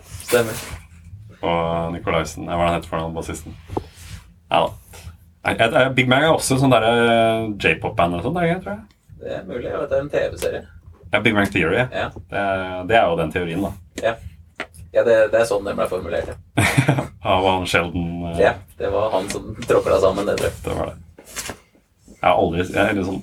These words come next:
Speaker 2: ja, jeg har sett på den serien, men jeg har egentlig ikke med vilje, liksom.
Speaker 1: Nei. Nei,
Speaker 2: Det er liksom ikke sånn der, det er så mange sånne, sånne serier, føler jeg.
Speaker 1: Ja.
Speaker 2: Sånn der,
Speaker 1: Det er litt, altså, det er mer
Speaker 2: Friends
Speaker 1: hjerne-
Speaker 2: og How I Met Your Mother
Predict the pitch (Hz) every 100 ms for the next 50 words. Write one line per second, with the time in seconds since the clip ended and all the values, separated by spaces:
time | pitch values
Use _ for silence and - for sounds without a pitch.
0 | - - 82 78 - 92 98 87 95 87
1 | 82 80 87 87 82 101 113 101 95 90
2 | - _ _ _ 101 95 95 101 78 73
3 | 76 87 - - 117 120 - - _ _
4 | - - _ - - - 85 90 123 131
5 | 120 117 117 98 110 110 131 110 90 104
6 | 87 85 82 - 107 82 82 76 80 80
7 | 87 - - - - - - - - _
8 | 87 85 80 85 - - - - - -
9 | - - - - - 90 90 101 98 92
10 | 98 92 90 101 87 82 87